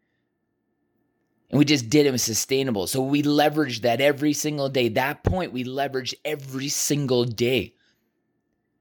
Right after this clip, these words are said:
But now, like, ninety percent of our population doesn't even have that. But it's all instilled inside of us. We're not flexing that muscle every day. We're not sharpening that sword every day.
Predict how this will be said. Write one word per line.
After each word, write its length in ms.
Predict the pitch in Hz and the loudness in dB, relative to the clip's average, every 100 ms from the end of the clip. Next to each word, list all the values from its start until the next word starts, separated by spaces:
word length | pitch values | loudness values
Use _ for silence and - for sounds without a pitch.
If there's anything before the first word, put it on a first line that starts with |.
| _ _ | _ _
But 200 | - 151 | 0 0
now, 340 | 170 190 190 170 | 0 -2 -2 -2
like, 240 | 151 131 | 0 -2
ninety 440 | 160 180 165 175 165 | -2 -2 -2 -2 -2
percent 300 | 165 170 160 | -2 -2 2
of 60 | |
our 100 | 135 | 2
population 540 | 123 147 160 156 143 147 | 2 -2 0 -2 0 0
doesn't 400 | 143 147 165 175 | 0 0 -2 -2
even 220 | 165 127 | -2 -2
have 380 | 107 143 185 160 | 0 -2 -2 -2
that. 300 | 95 - _ - - - | -4 -6 _ -20 -6 2
But 80 | |
it's 100 | 160 | 2
all 260 | 160 156 170 | 4 4 4
instilled 760 | 156 131 - - 175 185 170 | 2 0 -2 -4 -6 -4 -4
inside 440 | 135 127 123 117 139 | -4 -6 -6 -6 -4
of 80 | 107 | -4
us. 340 | - - - _ _ _ _ - | -4 -10 -12 _ _ _ _ -2
We're 100 | 185 | 2
not 140 | 180 | 2
flexing 500 | - - 175 - 185 | 0 0 0 0 0
that 220 | 160 139 135 | 0 0 -2
muscle 360 | 143 - 147 | -4 -4 0
every 200 | 131 127 | 0 2
day. 80 | 123 | 0
We're 80 | 143 | 0
not 120 | 151 | 0
sharpening 540 | - 165 165 170 156 | 2 2 2 0 -2
that 180 | 135 110 | -2 -2
sword 360 | - 147 147 135 | -2 2 2 2
every 180 | 120 104 | 0 -2
day. 280 | 92 - | -4 -8